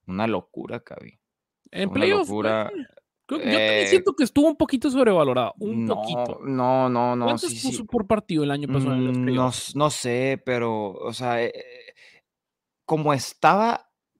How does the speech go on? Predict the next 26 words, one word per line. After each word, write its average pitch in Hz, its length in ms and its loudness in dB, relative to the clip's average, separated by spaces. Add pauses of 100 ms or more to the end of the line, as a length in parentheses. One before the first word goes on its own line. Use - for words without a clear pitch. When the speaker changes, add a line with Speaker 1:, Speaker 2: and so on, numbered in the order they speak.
(200)
Speaker 1:
Poole 160 300 2
en 175 80 0
aquello 147 200 -2
en-, 156 280 2
entonces, 123 420 -2
no 151 60 0
me 160 80 4
acuerdo 139 300 4
las 120 100 2
estadísticas, 101 640 -2
pero 107 420 -4 (680)
era 127 340 2
como 117 640 -2 (460)
los 113 240 -6
Warriors 117 540 2
estaban 117 320 0
en 131 80 0
esteroides, 113 720 -2
o 104 40 -10
sea, 113 140 -4
no, 113 240 -2
Speaker 2:
Sí. 160 60 -4
Speaker 1:
eh, 147 220 -4 (260)
no 127 200 -4
podías 165 380 2
defenderlos. 131 840 -4